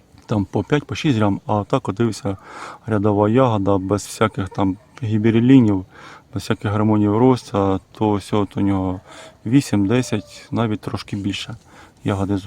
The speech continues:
А якщо ті, хто от грається всяким таким цікавим, то уявіть,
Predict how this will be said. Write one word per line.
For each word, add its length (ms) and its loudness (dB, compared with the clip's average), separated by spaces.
А 180 4
якщо 280 -4
ті, 160 -16
хто 220 -2
от 200 -6
грається 440 0
всяким 340 -4
таким 320 -6
цікавим, 540 -2
то 120 -6
уявіть, 540 0